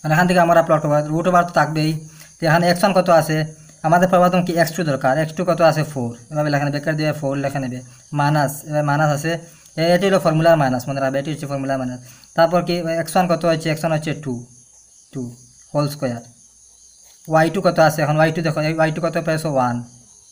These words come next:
minus ওয়াই ওয়ান কত পেয়েছো? থ্রি। সংখ্যা আছে কি হোল স্কয়ার। তারপর কি ফোর থেকে টু চলে গেলে তা-, থাকবে কত? টু থাকবে, টু স্কয়ার plus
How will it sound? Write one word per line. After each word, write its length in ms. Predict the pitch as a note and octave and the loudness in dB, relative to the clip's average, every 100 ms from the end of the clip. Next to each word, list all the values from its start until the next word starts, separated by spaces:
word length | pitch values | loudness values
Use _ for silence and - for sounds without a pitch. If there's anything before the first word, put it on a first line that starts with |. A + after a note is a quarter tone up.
| - - | -18 -4
minus 340 | C#3 C3+ C3 A#2+ - - | -2 0 -2 -4 -10 -4
ওয়াই 120 | D#3+ D#3+ | 0 2
ওয়ান 100 | F3 F3 | 4 2
কত 100 | D#3+ - | 0 0
পেয়েছো? 240 | D#3 D#3 D#3 | -2 -2 -6
থ্রি। 180 | C3+ B2 A#2+ - - - - - - - - - - | -6 -8 -8 -14 -20 -20 -20 -20 -20 -20 -20 -20 -8
সংখ্যা 200 | C#3+ D3 | -2 2
আছে 140 | D#3 E3 | 2 0
কি 100 | D3+ | -4
হোল 200 | C#3+ C#3 | -4 -4
স্কয়ার। 340 | C3 C3 A#2+ A#2+ - _ _ _ _ _ _ _ _ _ _ _ _ _ - - - - - _ - _ - - | -4 -10 -10 -12 -20 _ _ _ _ _ _ _ _ _ _ _ _ _ -20 -20 -20 -20 -20 _ -20 _ -20 -2
তারপর 260 | D#3+ D#3+ E3+ | 0 2 0
কি 60 | D#3+ | 0
ফোর 180 | D#3+ E3 | 0 0
থেকে 140 | F3 F3 | 0 0
টু 100 | F3 | 0
চলে 140 | F3+ | 2
গেলে 80 | F3 | 4
তা-, 160 | E3+ D#3+ | 4 4
থাকবে 160 | E3 F3 | 2 0
কত? 120 | E3+ E3 D#3+ | -2 -4 -6
টু 60 | F3 | -6
থাকবে, 280 | D#3+ D3+ D3 | -2 -2 -2
টু 140 | D3 E3 | -6 -6
স্কয়ার 400 | D#3 - D#3 D#3 D#3 - - - _ _ _ _ _ _ _ - | -8 -4 0 2 0 -8 -20 -20 _ _ _ _ _ _ _ -6
plus 320 | D3+ D3 D#3 | 2 4 4